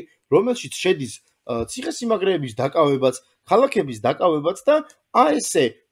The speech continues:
თითქოს რომელიღაცა სიტყვაზე ბიზანტიელი მაგნატის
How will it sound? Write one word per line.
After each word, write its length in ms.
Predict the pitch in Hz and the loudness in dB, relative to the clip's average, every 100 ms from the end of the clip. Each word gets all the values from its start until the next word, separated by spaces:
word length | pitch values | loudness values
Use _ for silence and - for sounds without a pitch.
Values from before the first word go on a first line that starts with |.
| 135 | -8
თითქოს 480 | 139 220 - 165 - | -6 -10 -2 -2 0
რომელიღაცა 760 | 131 160 196 190 170 156 - 117 107 | 0 2 2 0 -2 -4 -4 -4 -6
სიტყვაზე 500 | - 156 - 139 117 - _ | -12 -8 -4 -2 -2 -4 _
ბიზანტიელი 840 | - 131 165 170 160 156 139 117 107 _ | -8 0 0 0 -2 0 0 -2 -6 _
მაგნატის 680 | - 135 147 156 139 - 98 | -6 -4 0 2 2 0 -8